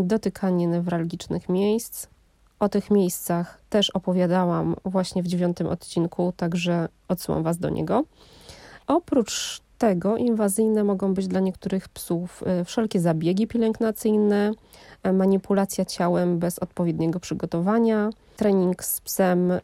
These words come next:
a właściwie ta presja, którą stosujemy podczas ćwiczeń, albo taki trening, który jest źle przyprowadzony. Nie mówię już tutaj o metodach agresyjnych, które są stosowane przez niektórych trenerów.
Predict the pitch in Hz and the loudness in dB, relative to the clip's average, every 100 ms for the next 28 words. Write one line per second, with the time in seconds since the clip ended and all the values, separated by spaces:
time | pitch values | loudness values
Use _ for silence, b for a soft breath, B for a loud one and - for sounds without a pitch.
0 | - 180 170 175 - 175 180 170 165 160 | -2 -2 -2 -4 -4 -2 -2 -2 -2 -4
1 | 165 - 202 - 180 - 170 170 170 - | -4 -2 -2 -2 -6 -4 -2 0 -2 -4
2 | - - 180 175 170 180 - 180 - - | -8 -4 -2 0 -2 -6 -8 -8 -10 -14
3 | - 180 - 233 302 B B B B - | -10 -6 0 2 0 B B B B 0
4 | 311 294 285 233 202 196 190 196 - - | 2 2 0 -2 -2 0 2 0 -2 -2
5 | 180 180 185 165 - - 180 175 165 165 | -2 0 -2 -2 -4 -2 -2 0 -2 -2
6 | 156 160 170 - _ - 190 185 170 170 | -2 -2 -2 -4 _ -2 0 2 0 0
7 | 165 165 - - 180 - - 165 165 170 | 0 -2 -6 -4 -4 -2 -2 0 0 0
8 | 180 175 170 - 175 175 - 170 156 - | 0 -2 -4 -4 -2 -2 -2 -2 0 -2
9 | 180 - - - 170 160 - - 180 - | -4 -8 -20 -8 -4 -4 -4 -6 -6 -6
10 | 175 180 180 180 165 165 - _ - - | -4 0 2 2 0 -2 -6 _ -12 -4
11 | 170 151 - - 165 165 - 170 160 170 | -2 -2 -4 -2 -2 -2 -2 0 0 -4
12 | - - - 170 156 - - | -10 -6 -2 0 0 -2 -8